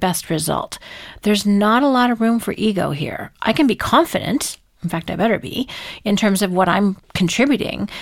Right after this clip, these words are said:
but I also need to be very coachable and open to other people's input. This is not just like, "Oh, I have all the answers." That's,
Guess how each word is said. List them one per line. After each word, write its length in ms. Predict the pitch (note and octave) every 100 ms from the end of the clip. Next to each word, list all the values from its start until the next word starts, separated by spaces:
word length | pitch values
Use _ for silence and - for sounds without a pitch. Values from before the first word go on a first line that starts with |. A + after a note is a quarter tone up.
| - -
but 80 | G3+
I 140 | G3
also 260 | A3 C4+ B3+
need 160 | G#3
to 80 | G3
be 120 | F#3
very 200 | F#3 G3+
coachable 640 | - - C4+ - F#3 E3+ -
and 180 | F3+ - -
open 340 | A3+ - B3 F#3+
to 220 | G3 F3+
other 240 | F3+ G3
people's 420 | F#3+ G#3 G3+ F#3 -
input. 500 | F3 F3 - - - - - -
This 180 | G3+ -
is 60 |
not 220 | G#3+ G#3
just 180 | G#3 G3
like, 160 | D#3+ - -
"Oh, 280 | C4 E3+ - -
I 100 | A3+
have 260 | - G#3
all 140 | F#3+ F3+
the 140 | F3+
answers." 640 | F3+ C4+ - - - - -
That's, 320 | B3+ B3+ -